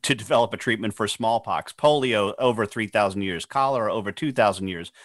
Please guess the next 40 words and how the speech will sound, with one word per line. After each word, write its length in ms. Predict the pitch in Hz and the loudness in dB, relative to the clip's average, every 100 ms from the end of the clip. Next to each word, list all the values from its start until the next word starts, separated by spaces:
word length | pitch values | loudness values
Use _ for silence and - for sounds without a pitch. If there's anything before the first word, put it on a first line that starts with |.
| - - | -20 -4
measles 460 | 139 165 127 110 - | 0 2 0 -4 -2
fifteen 400 | 147 - 127 113 | -2 0 -2 2
hundred 340 | 127 127 104 | 2 2 -2
years, 240 | 95 92 | -4 -4
rubella 480 | 107 104 131 139 120 - - | -4 -2 -2 0 0 -4 -6
three 200 | 127 120 | -2 2
hundred 200 | 123 101 | 0 0
and 100 | 110 | 0
fifty 300 | 147 135 113 | -2 0 -4
years. 380 | 98 87 90 - - - - | -2 -4 -8 -14 -20 -16 -6
But 100 | 123 | 0
then 140 | 147 | 0
you 60 | 165 | 2
get 160 | 156 | 0
down 200 | 147 151 143 | 0 0 0
to 100 | 139 | 0
where 160 | 139 | 0
we 120 | 139 | 2
are 120 | 131 123 | 2 2
today, 400 | 117 147 170 - | 2 0 0 2
aids 420 | 123 135 131 - | 2 4 0 -4
fifteen 560 | - 147 139 - 110 101 | -4 0 0 0 0 0
years, 340 | 87 73 - - | -4 -6 -8 -8
Ebola 480 | 113 127 127 127 | -2 0 2 0
from, 300 | 120 139 123 - - - | 0 0 0 -2 -8 0
I 60 | |
guess, 180 | 127 160 | 2 2
the 80 | 139 | 0
time 260 | - 135 127 | 0 2 2
of 120 | 107 | 0
the 100 | 113 | 0
really 300 | 110 127 113 | 2 2 2
bad 240 | 110 107 | 2 2
outbreak 480 | 110 113 - 110 101 | 2 0 0 0 2
in 80 | 98 | -2
two 180 | - 113 | 0 2
thousand 400 | 110 98 98 - | 4 4 0 2
thirteen, 540 | 117 104 - 107 95 | 2 2 0 0 2
not 200 | 95 92 | 0 -2
the 180 | 101 | -4